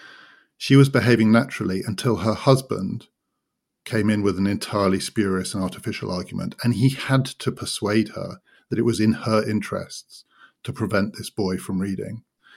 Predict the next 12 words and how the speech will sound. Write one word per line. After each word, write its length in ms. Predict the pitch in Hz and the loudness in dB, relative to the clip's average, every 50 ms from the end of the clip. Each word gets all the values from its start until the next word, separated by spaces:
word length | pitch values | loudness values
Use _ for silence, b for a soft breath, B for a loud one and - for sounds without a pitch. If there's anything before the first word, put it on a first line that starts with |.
| b b - | b b -2
It 140 | 131 120 | -2 0
was 180 | 117 113 98 - | 0 0 0 2
artificial. 880 | 117 110 104 - 120 - - 117 98 - - 110 98 92 90 - b b b b b b | 2 2 2 0 -4 -4 -2 -2 -2 -2 -4 -4 -4 -6 -6 -8 b b b b b b
It 120 | - 123 113 | -6 -2 0
was 180 | 117 104 95 - | 0 -2 -2 -2
unnatural. 840 | 113 101 101 98 95 98 - - - - - 87 95 104 110 - _ _ _ _ _ _ _ _ _ _ - | -4 -2 0 0 0 0 -2 -4 -8 -12 -10 -10 -10 -10 -12 -14 _ _ _ _ _ _ _ _ _ _ -8
It 120 | 120 107 | -6 -4
was 140 | 113 107 104 | -4 -4 -4
part 540 | - - - - 110 92 87 92 - - - - - | -6 -8 -4 0 0 0 0 -2 -6 -10 -16 -14 -14
of 140 | - - - | -14 -12 -12
the 80 | - | -14
crime. 580 | - - - 110 104 95 92 98 101 101 101 | -10 -4 -2 -2 -2 -2 -4 -8 -10 -14 -16